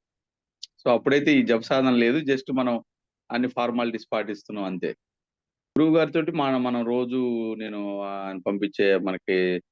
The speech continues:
జరిగిన అనుభవాలకి ఆయన ఇచ్చే రెస్పాన్స్ కానీ,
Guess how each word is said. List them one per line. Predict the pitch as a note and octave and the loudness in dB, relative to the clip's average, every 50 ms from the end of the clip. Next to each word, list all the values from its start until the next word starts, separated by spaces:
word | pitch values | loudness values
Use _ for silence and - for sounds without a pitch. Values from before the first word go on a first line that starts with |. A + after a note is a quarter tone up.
| _ _ _ _ _ _ - | _ _ _ _ _ _ -4
జరిగిన | G2 G2 G2 G2 G2 G2 F#2+ F#2 F#2 F#2 F#2 F2+ F2+ F2+ F#2 F#2 | 0 0 2 2 2 0 0 0 0 0 -2 -2 -4 -4 -6 -6
అనుభవాలకి | F#2 F#2+ F#2+ F#2+ F#2+ G2 F#2+ F#2 F#2 F2+ D#2+ - F#2 F#2 F#2 F2+ F2+ F#2 F#2+ _ _ _ _ _ - G#2+ | -6 -2 -2 -2 0 2 2 2 2 0 -4 -4 -4 -4 -4 -4 -4 -6 -8 _ _ _ _ _ -10 -6
ఆయన | G2+ F#2+ F#2+ F#2+ | -6 -4 -4 -6
ఇచ్చే | F2+ F2+ F2+ F2+ F2+ F2 - - G2 F#2 | -6 -6 -4 -4 -4 -6 -4 -2 0 0
రెస్పాన్స్ | F2+ F2+ F2+ - - F2+ F2+ F2 E2+ - | 0 0 -2 -4 -6 -6 -4 -4 -6 -6
కానీ, | - F2+ F2 F2 F2 F2+ | -6 -4 -2 -2 -2 -4